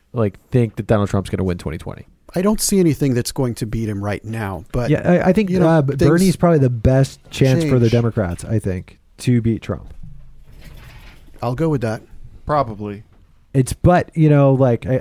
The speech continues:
Speaker 1: I guess, I guess the Iowa caucus, yeah, will, will probably tell something, right? To see what really happens there, you know?
Speaker 2: I don't think it's gonna tell a whole lot because I'm expecting Bernie to win pretty comfortably there.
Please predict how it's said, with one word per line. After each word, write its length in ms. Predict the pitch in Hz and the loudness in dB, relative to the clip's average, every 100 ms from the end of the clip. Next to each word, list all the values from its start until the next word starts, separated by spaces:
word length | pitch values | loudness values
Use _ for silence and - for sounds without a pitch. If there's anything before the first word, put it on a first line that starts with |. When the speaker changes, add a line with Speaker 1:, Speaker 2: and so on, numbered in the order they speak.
| 131 | 0
Speaker 1:
I 20 | |
guess, 320 | 127 117 - | 0 -2 -4
I 180 | 123 120 | -2 0
guess 240 | 127 - | 0 -2
the 100 | - | -4
Iowa 300 | 104 117 117 | -2 0 0
caucus, 560 | 107 113 151 135 - - | -2 -4 -4 -6 -6 -4
yeah, 220 | 104 101 | -2 -2
will, 180 | 101 98 | -2 -2
will 280 | 104 101 95 _ - | -2 -4 -8 _ -10
probably 380 | 113 110 113 117 | -6 -4 -4 -4
tell 180 | 151 | -6
something, 320 | 180 101 98 98 | -8 -10 -10 -12
right? 300 | 101 120 123 | -12 -14 -18
To 140 | 117 | -20
see 200 | 113 123 | -18 -16
what 300 | 113 113 123 | -14 -10 -6
really 260 | 127 127 113 | 0 2 4
happens 420 | 120 135 113 104 | 2 0 -4 -6
there, 340 | 110 107 110 113 | -6 -6 -8 -6
you 80 | 107 | -6
know? 180 | 113 - _ _ _ - | -6 -10 _ _ _ -4
Speaker 2:
I 120 | 160 | 0
don't 200 | 185 196 | 2 0
think 200 | 185 165 | 0 -2
it's 140 | 151 | -4
gonna 200 | - 139 | -4 -6
tell 240 | 123 127 120 | -4 -6 -6
a 60 | |
whole 200 | 104 131 | -6 -6
lot 300 | 113 110 - | -6 -6 -8
because 560 | - 117 120 113 107 - 123 | -10 -10 -8 -8 -8 -10 -10
I'm 440 | 123 120 113 98 _ _ _ _ _ _ _ - | -10 -8 -10 -14 _ _ _ _ _ _ _ -14
expecting 760 | 123 - - 147 127 - 110 | -10 -8 -6 -6 -6 -8 -10
Bernie 340 | 117 127 117 110 | -8 -8 -8 -10
to 160 | - | -12
win 260 | 110 117 110 | -10 -10 -12
pretty 240 | - 117 | -12 -12
comfortably 580 | 107 117 107 - - 98 | -12 -14 -14 -14 -14 -14
there. 300 | 104 73 - | -14 -18 -20